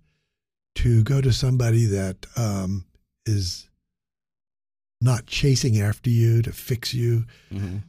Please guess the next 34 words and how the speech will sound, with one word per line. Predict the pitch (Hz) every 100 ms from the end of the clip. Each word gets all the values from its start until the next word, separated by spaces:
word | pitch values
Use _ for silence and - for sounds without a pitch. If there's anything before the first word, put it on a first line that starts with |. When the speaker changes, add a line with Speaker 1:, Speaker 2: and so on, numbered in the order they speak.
| -
Speaker 1:
did | 127
that | 185 208
become | 233 - 160 135
a | 120
pride | - 92 98 113 143
issue? | 156 - 80 156 - - _ _ _ _ _ _ -
Speaker 2:
I | 127
have | 160 139 110
delved, | - 113 107 101 _ -
I | 117
think, | - - 185 175 - - _ _ _ _ _ _ _ _ 120
it, | 117
this | 151 -
was | 120 101 -
all | 123 -
at | 113
a |
subconscious | - 123 110 107 98 - -
level | 71 92
'cause | 123
I | 117
noticed | 131 180 170
people | - 127 127
doing | 120 117 113
it | 110
with | 104 98
me | 107 107
also | 98 90 - - - _ _ _ _ _ -
a |
lot | 98 92
of | 82
times. | - 67 50 - -
Speaker 1:
Mm-hmm. | 101 113 - _ _ _ _ _ 107
Speaker 2:
Um, | 107 104 98 95